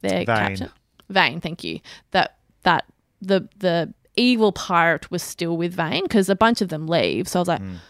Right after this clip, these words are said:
Speaker 1: maybe she's just going back to Vane, who she probably knows, and she knows a, a bunch of his crew. So I'm like, oh, that's
Speaker 2: He's more predictable. There's something
Speaker 1: Yeah,
Speaker 2: about
Speaker 1: that's not
Speaker 2: Vane that's,
Speaker 1: as
Speaker 2: yeah.
Speaker 1: shocking to me.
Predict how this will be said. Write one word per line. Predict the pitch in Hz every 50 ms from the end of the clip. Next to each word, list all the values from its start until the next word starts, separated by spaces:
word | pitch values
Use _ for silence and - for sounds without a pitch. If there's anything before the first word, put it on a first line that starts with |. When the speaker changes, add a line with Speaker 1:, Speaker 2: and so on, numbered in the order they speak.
| _ _ _ _ _ -
Speaker 1:
maybe | - 208 196 196 190 190
she's | 185 - 190 180 -
just | 165 165 -
going | - 143 147 160
back | 143 139 139 -
to | - 175
Vane, | - 147 127 131 156
who | 170 196 233
she | 226 - 285 240 226 _ _ _ _ _ -
probably | - 240 254 277 302 302 262 208
knows, | 180 170 175 196 190 156 131 -
and | 151 165
she | - - 185 175 170 165 165 - _ _ - - - - _ _ -
knows | 190 190 180 185 175 185
a, | 170 - -
a | 190 180
bunch | - 185 185 202 -
of | 208 196
his | 202 180 -
crew. | - - - 151 135 165
So | - 196
I'm | 185
like, | 190 180 -
oh, | - 233 - _ _ _ _ -
that's | 220 226 220
Speaker 2:
He's | - 143 151 135 -
more | 151 151 147
predictable. | 147 - 135 113 - 120 - - 113 92 101 98 98
There's | 95 110 113 -
something | - 147 143 143 320
Speaker 1:
Yeah, | 254 180 160
Speaker 2:
about | 117 -
Speaker 1:
that's | 113 -
not | 269 285 311 311 -
Speaker 2:
Vane | 110 107
that's, | - 185 196 202 208 208
Speaker 1:
as | 190 175 92 - - -
Speaker 2:
yeah. | _ _ _ _ -
Speaker 1:
shocking | - - - 202 180 170 - - 196 180 175 185
to | - - - 190
me. | 185 180 175 214 285 415